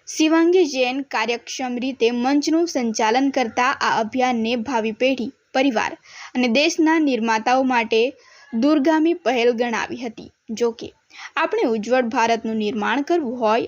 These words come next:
અને આવનારી પેઢીને કંઈક આપવું હોય, તો આપણે તેમને સ્વાસ્થ્યની ભેટ આપવી પડશે. પૂનમ ધૂતે જણાવ્યું કે મેડી મિત્ર મોટા પાયે રસીકરણ કેમ્પનું આયોજન કરી રહી છે,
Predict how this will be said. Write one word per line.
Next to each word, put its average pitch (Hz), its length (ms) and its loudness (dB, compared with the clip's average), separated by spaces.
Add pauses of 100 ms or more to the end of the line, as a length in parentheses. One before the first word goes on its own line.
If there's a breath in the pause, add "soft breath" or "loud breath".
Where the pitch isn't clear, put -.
અને 226 160 -4
આવનારી 247 420 0
પેઢીને 247 560 0 (160)
કંઈક 226 240 -6 (140)
આપવું 214 380 -2
હોય, 294 320 -2 (220)
તો - 120 -4
આપણે 226 340 0 (480 soft breath)
તેમને 226 420 0
સ્વાસ્થ્યની 294 920 0
ભેટ 220 340 -2 (260)
આપવી 208 380 -6
પડશે. - 440 -8 (640 loud breath)
પૂનમ 370 360 4
ધૂતે 302 320 -2
જણાવ્યું 226 560 -2
કે 247 160 -4
મેડી 220 300 -2
મિત્ર 226 360 -4 (100)
મોટા 233 360 0
પાયે 247 320 2
રસીકરણ 285 560 -2
કેમ્પનું 240 540 -4
આયોજન 240 520 0
કરી 208 220 -4
રહી 233 220 -2
છે, 208 180 -8